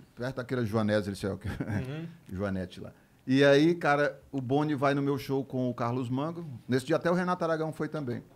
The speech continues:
Speaker 1: Quando termina o show, eu vou no camarim e falo, "Tem um, uma proposta pra te fazer. Você fazer um programa de sitcom,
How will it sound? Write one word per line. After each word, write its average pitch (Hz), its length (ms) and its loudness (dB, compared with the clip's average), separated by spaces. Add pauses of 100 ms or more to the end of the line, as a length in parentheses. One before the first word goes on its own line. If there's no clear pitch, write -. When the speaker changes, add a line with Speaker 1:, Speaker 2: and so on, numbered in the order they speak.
(680)
Speaker 1:
Quando 170 180 0
termina 175 300 2
o 170 60 0
show, 175 160 -2
eu 180 60 0
vou 190 100 -2
no 190 80 -4
camarim 175 380 -2
e 196 40 -8
falo, 143 240 -4
"Tem 143 140 -8
um, 160 260 -12 (720)
uma 123 80 -4
proposta 131 340 -4
pra 135 100 -4
te - 120 -16
fazer. 113 400 -6 (720)
Você - 160 -8
fazer 110 220 -4
um 113 80 -4
programa 110 400 -4
de 107 100 -10
sitcom, 120 640 -6